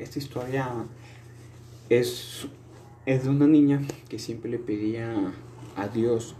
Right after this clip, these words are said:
que le regalara, que le trajera en, en Navidad una, una muñeca. Resulta ser que pasa Navidad y no llega la muñeca. Y ella no pierde la esperanza y le sigue pidiendo a Dios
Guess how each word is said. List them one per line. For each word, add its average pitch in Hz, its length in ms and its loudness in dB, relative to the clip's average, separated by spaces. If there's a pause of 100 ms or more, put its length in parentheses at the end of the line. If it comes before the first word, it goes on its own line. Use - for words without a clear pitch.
(100)
que - 80 4
le 107 160 10
regalara, 107 760 0 (600)
que 117 60 0
le 117 100 10
trajera 120 460 0
en, 113 460 -6
en 107 180 -2
Navidad 107 540 0 (260)
una, 107 540 0 (420)
una 107 160 0
muñeca. 143 480 0 (560)
Resulta 120 360 -6
ser 123 180 -6
que 117 100 -6
pasa 113 300 -6
Navidad 117 340 0 (240)
y 107 80 -2
no 107 200 0
llega 107 240 0
la 110 100 -2
muñeca. 117 480 -8 (1080)
Y 131 160 0
ella 147 160 8
no 147 220 4
pierde 139 220 0
la 131 40 -6
esperanza 131 420 -6
y 123 120 -2
le 117 160 0
sigue 120 300 -4
pidiendo 117 420 -4
a - 20 -2
Dios 120 480 -6